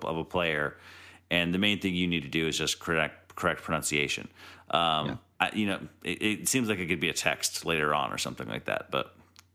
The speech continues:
Speaker 1: or a Twitter
Speaker 2: Yeah.
Speaker 1: mention or
Speaker 2: Well,
Speaker 1: something.
Speaker 2: and, and in fairness, because we're nothing on this podcast if not intellectually honest,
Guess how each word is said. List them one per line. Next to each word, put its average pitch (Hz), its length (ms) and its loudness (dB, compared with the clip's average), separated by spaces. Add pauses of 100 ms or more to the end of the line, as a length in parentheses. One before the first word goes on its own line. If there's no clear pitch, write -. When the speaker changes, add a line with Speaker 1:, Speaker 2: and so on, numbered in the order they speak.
Speaker 1:
or 82 80 2
a 82 60 -2
Twitter 85 340 2
Speaker 2:
Yeah. 76 60 -2
Speaker 1:
mention 78 300 -2
or 165 40 6
Speaker 2:
Well, 98 260 6
Speaker 1:
something. - 160 -6 (180)
Speaker 2:
and, 120 300 4 (220)
and 131 160 6
in 117 180 6
fairness, 85 540 2
because 110 320 2
we're 123 80 4
nothing 107 340 2
on 85 100 4
this 82 100 2
podcast 76 520 0
if 78 140 -4
not 80 140 0
intellectually 78 580 -2
honest, 73 500 -2